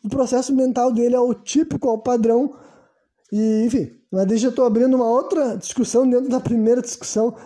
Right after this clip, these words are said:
que eu tava tendo aqui, sabe? Enfim, aí então eu acredito, então, essa é a primeira,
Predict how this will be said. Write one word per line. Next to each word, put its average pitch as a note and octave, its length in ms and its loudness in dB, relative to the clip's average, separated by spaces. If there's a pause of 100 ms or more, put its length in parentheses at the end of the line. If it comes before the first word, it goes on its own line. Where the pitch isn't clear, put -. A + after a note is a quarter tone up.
que - 120 -6
eu B3+ 100 -2
tava A#3+ 260 0
tendo A#3+ 260 0
aqui, G#3+ 280 -4 (380)
sabe? F#3 340 -2 (1080)
Enfim, A#3 420 -2 (480)
aí D4 320 0
então C#4+ 420 -2 (160)
eu B3+ 180 2
acredito, B3+ 600 -2
então, A#3 240 2
essa A3+ 500 -6
é F#4 40 0
a - 20 -6
primeira, D4 540 2